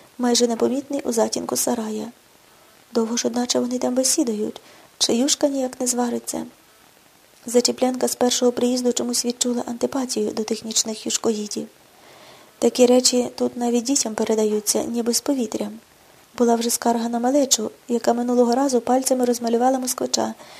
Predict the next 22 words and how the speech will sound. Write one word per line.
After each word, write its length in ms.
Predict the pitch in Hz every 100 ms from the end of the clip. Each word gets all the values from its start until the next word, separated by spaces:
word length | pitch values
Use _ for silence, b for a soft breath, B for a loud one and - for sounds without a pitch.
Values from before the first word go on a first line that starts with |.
| B B
понаписувала 640 | - 247 240 285 - 254 247
на 120 | 247
ньому 260 | 247 247 240
шовковицею 680 | 233 226 277 277 - 247
різні 320 | 240 254 254 247
неподобні 600 | 240 247 247 254 269 254
слова. 440 | - 269 220 208 - b b b b b b b _ - _
Ні 180 | 247 254
звуку 440 | 247 247 294 -
звідти, 540 | 214 214 214 - 214 214 - -
мовчки 460 | 247 294 294 -
сьорбають 720 | 262 262 262 247 240 240 - -
гості 640 | 214 233 269 - - 254 254
дідову 400 | 226 226 233 226
юшку. 560 | 220 214 214 - 240 226 - _ _
А 80 | 247
на 80 | 240
подвір'ї 420 | 247 233 247 254
старої 600 | 254 240 240 240 233 - -
Баглаїхи 800 | 226 226 226 220 277 - 226 214 -
чути 240 | 285 285
веселощі, 800 | 269 269 226 220 220 - - 214